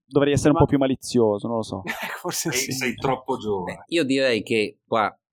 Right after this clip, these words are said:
Speaker 4: abbiamo sf-,
Speaker 2: <laughs>
Speaker 4: praticamente sforato la puntata più lunga e ufficiale,
Speaker 2: Sì.
Speaker 4: una e trentasette?
Speaker 2: Sì, sì,
Speaker 4: Ok.
Speaker 2: sì, sì,
Speaker 4: Allora,
Speaker 2: la
Speaker 4: io
Speaker 2: più lunga.
Speaker 4: direi che,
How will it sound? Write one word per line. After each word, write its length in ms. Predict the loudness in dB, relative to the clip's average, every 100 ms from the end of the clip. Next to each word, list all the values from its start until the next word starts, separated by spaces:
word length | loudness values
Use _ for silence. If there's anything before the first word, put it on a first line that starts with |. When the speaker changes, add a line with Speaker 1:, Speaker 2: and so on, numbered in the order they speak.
| _ -12
Speaker 4:
abbiamo 340 | -4 0 0
sf-, 240 | -2 -8 -4
Speaker 2:
<laughs> 20 |
Speaker 4:
praticamente 540 | -2 0 0 0 -4
sforato 380 | -4 0 2 2
la 100 | 0
puntata 400 | 0 0 2 2
più 140 | 0
lunga 340 | 0 0 2 2
e 60 |
ufficiale, 580 | 2 0 -4 2 4 4
Speaker 2:
Sì. 60 | 2
Speaker 4:
una 100 | 0
e 40 |
trentasette? 760 | -2 -2 -2 0 2 4 4 2
Speaker 2:
Sì, 100 | -6
sì, 180 | -8 -4
Speaker 4:
Ok. 360 | -4 -4 -4 -6 -8
Speaker 2:
sì, 220 | -2 0
sì, 80 | 2
Speaker 4:
Allora, 140 | 4
Speaker 2:
la 20 | 4
Speaker 4:
io 80 | 2
Speaker 2:
più 80 | 2
lunga. 60 | 4
Speaker 4:
direi 180 | 2
che, 340 | 2 2 0